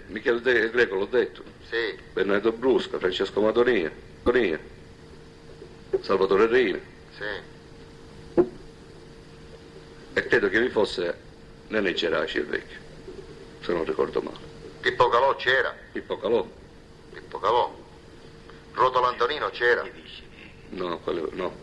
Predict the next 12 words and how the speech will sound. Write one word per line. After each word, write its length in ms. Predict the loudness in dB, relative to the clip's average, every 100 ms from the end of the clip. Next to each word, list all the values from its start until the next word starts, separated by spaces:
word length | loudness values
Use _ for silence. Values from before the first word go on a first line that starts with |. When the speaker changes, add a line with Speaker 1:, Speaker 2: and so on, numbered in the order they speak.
| -18 -20 -4
Speaker 2:
No. 180 | -4 -4 -8 -18 -18 -18 -18 -20 -20 -16 -14 -14 -18 -20 -18 -18 -18 -8
Speaker 1:
Sa-, 180 | 2 2
Speaker 2:
Scaglione 320 | 4 2 2
Salvatore 480 | -2 0 2 2 0
Speaker 1:
Salvatore 0 |
Speaker 2:
c'era? 380 | 0 2 2 -2
Speaker 1:
Scaglio-, 500 | -4 -2 0 -2 -4
Scaglione 420 | 0 0 4 2
Speaker 2:
Salvatore. 240 | 2 0 0
Speaker 1:
e 20 |
Salvatore 440 | 2 2 2 -2 -4
Inzerillo. 340 | -6 -10 -10